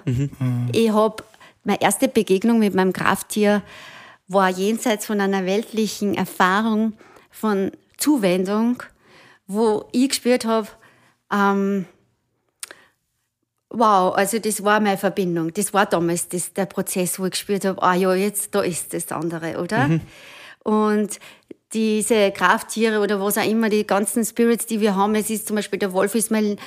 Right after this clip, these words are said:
Speaker 3: mein, mein Krafttier für mein ganzes Leben. Das ist, der ist schon immer da und wird auch immer da sein.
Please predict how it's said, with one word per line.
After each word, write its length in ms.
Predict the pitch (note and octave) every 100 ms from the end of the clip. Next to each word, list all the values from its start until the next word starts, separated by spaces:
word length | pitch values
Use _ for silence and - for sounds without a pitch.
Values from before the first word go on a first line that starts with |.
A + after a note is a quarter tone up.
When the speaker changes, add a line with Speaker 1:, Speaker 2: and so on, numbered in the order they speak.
| - -
Speaker 3:
mein, 400 | G#3 G#3 G3+ - _ -
mein 280 | G3+ G3+ F#3+
Krafttier 340 | F3+ F#3 A3
für 100 | G3+
mein 120 | G3+
ganzes 420 | G3 E3+ - G#3 F3
Leben. 420 | E3 D#3+ E3+ F3
Das 180 | F3+ G3+
ist, 340 | F#3+ - -
der 180 | - G3+
ist 80 | G3+
schon 100 | A3
immer 220 | A3 A3
da 120 | A3
und 200 | G#3 G#3
wird 140 | G3+ G3
auch 80 | F3
immer 180 | E3+
da 160 | E3+ -
sein. 300 | - F3+